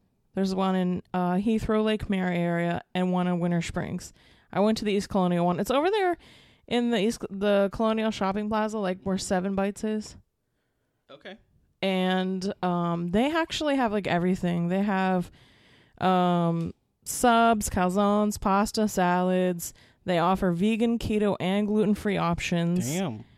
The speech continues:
Speaker 1: And they sell by the slice. And there's, uh, mostly, it's just,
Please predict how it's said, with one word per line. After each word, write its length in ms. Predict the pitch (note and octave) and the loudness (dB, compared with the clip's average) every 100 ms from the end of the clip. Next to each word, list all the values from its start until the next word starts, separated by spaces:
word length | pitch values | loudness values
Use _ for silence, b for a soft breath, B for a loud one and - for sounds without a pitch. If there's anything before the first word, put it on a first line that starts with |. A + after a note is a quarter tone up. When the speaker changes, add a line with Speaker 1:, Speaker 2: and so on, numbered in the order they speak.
| b _ F3 | b _ -6
Speaker 1:
And 1000 | F#3 F#3+ F#3 F3+ F3+ F3 F3 E3+ - - _ _ _ - | -2 -2 -2 -2 -2 -4 -4 -6 -10 -14 _ _ _ -10
they 220 | F#3 G3 A3 | -2 -2 -2
sell 280 | - G#3 | 0 0
by 160 | G3+ G#3+ | 2 0
the 100 | A#3+ | -2
slice. 600 | - F3+ E3 F3+ A3 - - b b | -2 0 0 0 -2 -8 -16 b b
And 200 | - A3 | -6 -2
there's, 200 | B3 C4+ C4 - | 0 -2 -4 -6
uh, 260 | G3+ G#3 G#3 | -4 -2 -4
mostly, 360 | A#3+ D#4+ F4+ | -6 -8 -4
it's 280 | C#4+ - A3+ | -2 0 0
just, 240 | B3 B3+ | 0 -2